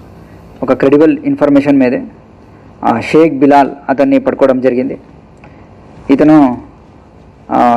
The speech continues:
resident of, ఆ, రాజమండ్రి, native of రాజమండ్రి. ఇతను ఇక్కడ ఇజ్జత్ నగర్లో ఉండేవాడు. అక్కడ ఒక రూమ్ తీసుకొని, ఆ, ఈ మాదక ద్రవ్యాలందరినీ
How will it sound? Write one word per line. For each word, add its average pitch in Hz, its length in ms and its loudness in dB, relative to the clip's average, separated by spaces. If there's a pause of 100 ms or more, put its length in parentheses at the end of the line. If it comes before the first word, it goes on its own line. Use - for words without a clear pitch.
(300)
resident 143 440 0
of, 143 80 -4 (160)
ఆ, - 20 -2 (880)
రాజమండ్రి, 131 480 0
native 139 220 4
of 135 120 -2
రాజమండ్రి. 120 400 -2 (140)
ఇతను 139 200 0
ఇక్కడ 139 140 0 (140)
ఇజ్జత్ 160 260 0
నగర్లో 151 360 2
ఉండేవాడు. 131 340 2 (1000)
అక్కడ 156 180 0 (120)
ఒక 156 160 -2
రూమ్ 165 200 2
తీసుకొని, 160 340 -2 (1400)
ఆ, - 20 2 (1600)
ఈ - 20 6 (120)
మాదక 151 320 2
ద్రవ్యాలందరినీ 143 580 2